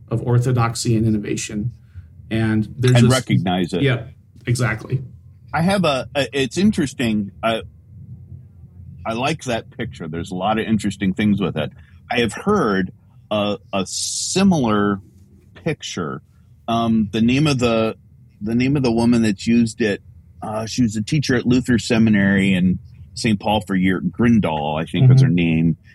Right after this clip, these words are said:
Speaker 2: And, and she's, and, and the, the kind of the, the two sides that she talked about were, um, orthodoxy and pietism.
Speaker 1: Mm-hmm.
Speaker 2: And that, um,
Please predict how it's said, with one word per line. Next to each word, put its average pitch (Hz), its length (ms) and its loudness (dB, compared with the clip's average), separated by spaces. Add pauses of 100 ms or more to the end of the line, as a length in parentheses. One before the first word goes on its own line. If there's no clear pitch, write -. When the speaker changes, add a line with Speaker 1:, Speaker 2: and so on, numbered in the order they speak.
(220)
Speaker 2:
And, 123 360 2
and 131 180 2
she's, 202 440 2 (100)
and, 120 320 4
and 117 240 4
the, 110 180 0
the 95 520 2 (200)
kind 127 160 0
of 104 120 2
the, 117 160 0
the 110 140 2
two 175 200 2
sides 147 460 0
that 110 120 -6
she - 180 -6
talked 104 340 -2
about 80 420 -2
were, 92 460 0 (440)
um, 101 460 0 (140)
orthodoxy 113 840 0
and 90 160 -8
pietism. - 600 -6 (300)
Speaker 1:
Mm-hmm. 127 340 4 (340)
Speaker 2:
And 113 200 2
that, 104 380 -4 (160)
um, 107 320 0